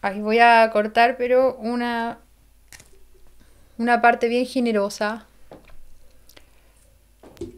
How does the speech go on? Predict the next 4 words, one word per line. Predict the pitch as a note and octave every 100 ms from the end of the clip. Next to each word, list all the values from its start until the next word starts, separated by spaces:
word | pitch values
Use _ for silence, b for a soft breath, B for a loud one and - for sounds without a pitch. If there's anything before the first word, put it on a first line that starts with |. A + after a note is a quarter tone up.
| - - - - - _ -
para | A3 A3+ A#3
conectar | G#3+ G#3+ - G#3+ G#3+ A3
la | A3 G3+
chapita. | - F#3+ F#2 F2 -